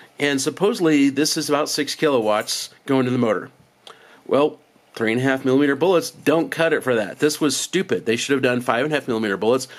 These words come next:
which would have cost a hell of a lot less than this nonsense would have.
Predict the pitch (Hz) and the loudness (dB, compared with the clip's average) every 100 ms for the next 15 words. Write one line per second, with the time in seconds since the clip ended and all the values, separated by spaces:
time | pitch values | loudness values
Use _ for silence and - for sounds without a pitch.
0 | - - 247 254 262 240 196 226 226 - | -14 -2 -2 0 0 0 0 0 -2 -2
1 | 185 180 220 214 202 214 175 196 - 165 | -4 0 0 2 2 2 2 0 0 -2
2 | 160 180 180 139 107 - 98 - 98 82 | 2 0 0 -4 -4 -6 -8 -6 -8 -8